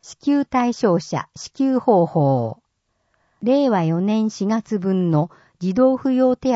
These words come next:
当受給者の方には案内をお送りし、六月下旬に児童扶養手当指定の口座に支給します。申請不要です。ひとり親世帯の方で申請が必要な方や、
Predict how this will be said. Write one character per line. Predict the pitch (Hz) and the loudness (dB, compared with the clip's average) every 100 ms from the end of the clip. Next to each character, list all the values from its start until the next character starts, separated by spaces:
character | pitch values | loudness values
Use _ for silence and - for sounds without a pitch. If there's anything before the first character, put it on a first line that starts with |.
| 202 | -2
当 | 165 | -2
受 | 147 165 | -4 -4
給 | - 254 | -2 -2
者 | 240 165 | -2 -2
の | 147 | -2
方 | 165 156 185 | -4 -4 -2
に | 160 143 | -2 -2
は | 135 | -4
案 | 185 226 240 | -4 -2 -2
内 | 240 185 | -2 -2
を | 147 151 | 0 2
お | 165 | 0
送 | - 160 | -2 -4
り | 143 | -4
し、 | - 135 131 _ _ _ _ _ | -4 -14 -16 _ _ _ _ _
六 | 202 180 254 | -6 -2 0
月 | 254 - 196 | -2 -4 -2
下 | 202 | -2
旬 | 185 214 202 185 | 0 0 0 0
に | 165 - _ - | -2 -4 _ -10
児 | 175 | -6
童 | 185 262 262 | 0 2 2
扶 | 262 | -2
養 | 247 247 | 0 0
手 | - 254 | 0 -4
当 | 208 - | -4 -6
指 | 165 - | -10 -4
定 | 233 233 | -2 -2
の | 220 | -2
口 | - 202 190 | 0 -2 0
座 | 190 | -2
に | 185 | -2
支 | 175 - | -4 -6
給 | 180 156 | -2 -2
し | 151 143 | -2 -6
ま | 120 131 | -6 -8
す。 | _ _ _ _ _ _ _ | _ _ _ _ _ _ _
申 | - - 254 | -8 0 0
請 | 247 226 214 220 | 0 0 0 0
不 | 214 | 2
要 | 208 190 175 | 4 4 2
で | 147 | 0
す。 | 147 - _ _ _ _ _ _ _ _ | -4 -8 _ _ _ _ _ _ _ _
ひ | - | -2
と | 269 | 0
り | 277 277 | 2 2
親 | 269 254 | 2 0
世 | - - | -4 -2
帯 | 233 196 | 0 0
の | 165 | 0
方 | - 196 - | -2 -4 -4
で | 170 170 | -4 -4
申 | - 240 247 | -2 -2 0
請 | 269 240 | 0 0
が | 233 | 0
必 | 226 - - 226 | -4 -8 -2 0
要 | 214 | 2
な | 208 196 | 0 -2
方 | 190 196 156 | -4 -2 -2
や、 | 120 | -4